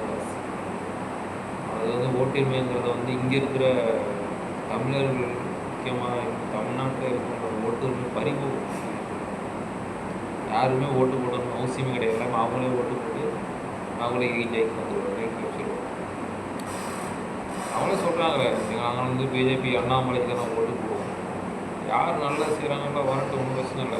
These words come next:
ஓட்டு போடுறது நம்மளா இருக்கணும், அவங்களா இருக்கணும். அவங்க, அவங்க சொந்த ஊர்ல போட்டு ஓட்டு போடணும். ஓட்டு போட்டு வரணும், பிரச்சனை இல்ல.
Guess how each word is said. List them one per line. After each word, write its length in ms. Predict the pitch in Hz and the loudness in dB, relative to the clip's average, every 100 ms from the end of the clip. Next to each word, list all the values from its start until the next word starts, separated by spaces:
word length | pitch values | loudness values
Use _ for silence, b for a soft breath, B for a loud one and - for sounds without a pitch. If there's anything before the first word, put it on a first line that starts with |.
| 113 | 2
ஓட்டு 240 | 170 - | 2 2
போடுறது 400 | - - 151 151 | 0 0 2 2
நம்மளா 300 | 127 - 165 | 2 0 0
இருக்கணும், 360 | 151 131 113 - - | 0 0 -4 -4 -6
அவங்களா 320 | - 117 135 156 | -4 -2 0 0
இருக்கணும். 300 | - - 107 107 - | -2 -2 -4 -4 -4
அவங்க, 260 | 104 117 131 139 131 | -2 -2 0 0 0
அவங்க 220 | 117 120 127 113 117 113 110 | 0 0 0 -2 -4 -4 -4
சொந்த 240 | 127 190 190 | -4 0 0
ஊர்ல 200 | 170 156 | 2 0
போட்டு 300 | 147 151 147 | 0 -2 0
ஓட்டு 220 | 147 139 | 0 0
போடணும். 400 | 127 127 - - - - | 0 -2 -2 -4 -4 -4
ஓட்டு 260 | - - - | -4 -2 -2
போட்டு 280 | - - 453 | -4 -2 -2
வரணும், 340 | 104 - - | -2 -2 -4
பிரச்சனை 340 | - - - - | -4 -4 -2 -2
இல்ல. 200 | - | -2